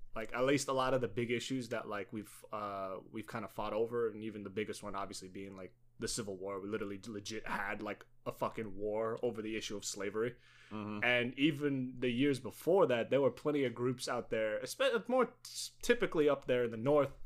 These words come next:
Speaker 1: who straight up thought that slavery is a fucking abomination and needs to be done away with immediately. And
Speaker 2: Mm.
Speaker 1: these guys were championing that on the floor of the government. And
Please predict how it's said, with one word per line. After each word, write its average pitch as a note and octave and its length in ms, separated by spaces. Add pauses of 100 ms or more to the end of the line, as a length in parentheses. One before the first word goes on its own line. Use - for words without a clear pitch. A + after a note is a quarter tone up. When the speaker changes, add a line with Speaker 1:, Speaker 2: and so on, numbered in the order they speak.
(400)
Speaker 1:
who G#3+ 160
straight A3+ 360
up G#3+ 160
thought F#3 380
that C3+ 360
slavery E3+ 640
is D3 140
a C3 80
fucking D#3+ 320
abomination C3+ 760
and A#2 100
needs B2+ 180
to - 80
be A#2+ 140
done B2 240
away A#2+ 220
with A2+ 180
immediately. G#2+ 640 (640)
And A2+ 320
Speaker 2:
Mm. G2 300 (280)
Speaker 1:
these C#3 160
guys C#3 260
were B2+ 100
championing C#3 720
that A2 220 (140)
on C#3 240
the C3 80
floor C3 560
of C3 280
the C3+ 80
government. A2+ 520 (960)
And A#2+ 420